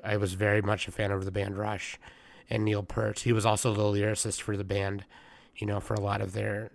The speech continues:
songs, too. And he passed away. He was sixty-seven. He had,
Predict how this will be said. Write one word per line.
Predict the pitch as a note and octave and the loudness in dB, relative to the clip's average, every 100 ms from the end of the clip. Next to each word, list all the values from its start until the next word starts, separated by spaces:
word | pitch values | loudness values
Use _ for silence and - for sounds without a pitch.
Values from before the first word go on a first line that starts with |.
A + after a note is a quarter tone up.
| - | -8
songs, | - G#2 G2+ G2+ - | -4 -2 -2 -4 -6
too. | - G#2+ G#2 G2 - - - - - | -6 -4 -4 -6 -14 -20 -20 -14 -8
And | G#2 | -4
he | G#2+ | -2
passed | G#2 A2 A2 A#2+ | 0 0 0 -2
away. | G#2+ G#2+ | 0 -2
He | F2+ | -2
was | G2+ | -2
sixty-seven. | - G#2+ - G#2 A2+ G#2 G#2 | -2 -4 -4 -2 0 0 0
He | G#2+ | 2
had, | G2+ | 0